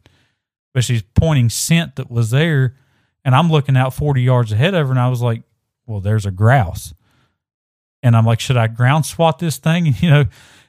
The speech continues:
and, you know, the grouse gets up and flies, and I throw a shot at it, and it just, you know, you know, in cover, it happens. I didn't hit it. So when we get back to the truck, literally right straight across the road from where the point at the tailgate happened,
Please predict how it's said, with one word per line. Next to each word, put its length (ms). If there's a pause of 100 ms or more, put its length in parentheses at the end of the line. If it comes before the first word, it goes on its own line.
and, 460 (100)
you 140
know, 80
the 100
grouse 300
gets 180
up 100
and 100
flies, 440
and 100
I 160
throw 220
a 20
shot 340
at 160
it, 80
and 120
it 60
just, 240 (140)
you 120
know, 180 (380)
you 120
know, 120
in 300
cover, 480 (220)
it 140
happens. 420
I 100
didn't 200
hit 220
it. 100 (1040)
So 260
when 160
we 100
get 180
back 240
to 80
the 40
truck, 480 (960)
literally 360
right 340
straight 400
across 420
the 60
road 240
from 180
where 320
the 240
point 400
at 160
the 80
tailgate 460
happened, 500